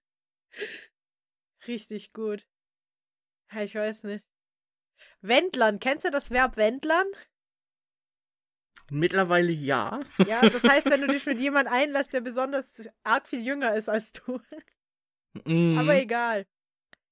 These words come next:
Speaker 1: Ey, das Wort egal wird nie wieder einen anderen Klang haben, ne? <laughs> Nie wieder.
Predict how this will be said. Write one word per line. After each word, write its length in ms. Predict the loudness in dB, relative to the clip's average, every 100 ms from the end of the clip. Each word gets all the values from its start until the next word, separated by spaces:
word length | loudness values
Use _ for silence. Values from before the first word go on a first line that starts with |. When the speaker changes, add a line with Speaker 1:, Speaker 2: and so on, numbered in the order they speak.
| _ _ _ _ _ _ _ _ _ _ _ _ _ _ _ _ _ _ _ 0
Speaker 1:
Ey, 140 | 2
das 200 | 2 0
Wort 240 | 2 2 2
egal 400 | -2 2 4 2
wird 120 | -4
nie 140 | -8 -4
wieder 160 | -2
einen 80 | -2
anderen 300 | -2 -6 -6
Klang 300 | -2 -2 -2
haben, 280 | -4 -4 -2
ne? 160 | -2 -2
<laughs> 40 |
Nie 200 | -2 -4 -2
wieder. 340 | -4 -4 -10